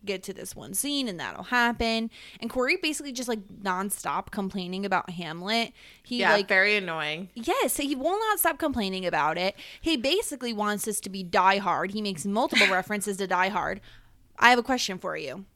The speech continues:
Speaker 1: We
Speaker 2: Yeah.
Speaker 1: watched an episode where the whole premise was Sean and Corey sneaking an R-rated movie in through, like, a Barney V H S tape cover, right?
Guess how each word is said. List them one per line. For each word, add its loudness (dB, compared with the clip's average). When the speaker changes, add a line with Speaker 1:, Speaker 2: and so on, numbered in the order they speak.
Speaker 1:
We -6
Speaker 2:
Yeah. 4
Speaker 1:
watched 2
an -2
episode -4
where 0
the -2
whole 2
premise 0
was 0
Sean 0
and -4
Corey -2
sneaking -2
an -6
R-rated 0
movie -4
in 0
through, -6
like, 2
a 0
Barney 0
V 0
H 0
S 0
tape -8
cover, -2
right? 0